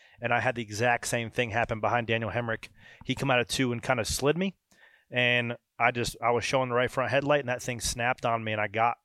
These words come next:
the right rear wheel into the outside fence, and it bent the toe link, which anybody who was listening to the Chase Elliott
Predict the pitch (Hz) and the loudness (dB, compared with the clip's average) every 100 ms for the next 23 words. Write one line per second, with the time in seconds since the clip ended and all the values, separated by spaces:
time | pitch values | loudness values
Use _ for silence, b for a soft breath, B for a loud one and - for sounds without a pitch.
0 | - 107 113 117 117 110 117 117 113 - | -8 0 2 2 -2 -4 -4 -4 -6 -6
1 | 113 110 117 - 113 - 127 165 - - | -4 -2 -2 0 -2 -2 -4 -4 -8 -18
2 | b b b b b 123 113 98 135 135 | b b b b b 0 0 2 0 0
3 | - - - 196 170 107 117 - - _ | -6 -2 4 4 4 -2 -6 -12 -20 _
4 | b b b 127 120 - 143 147 131 135 | b b b 0 0 0 0 2 2 4
5 | 127 120 131 - 123 117 - 127 113 110 | 4 2 0 -2 -4 -6 -4 -4 -4 -4
6 | 135 120 131 120 117 | -2 0 0 2 0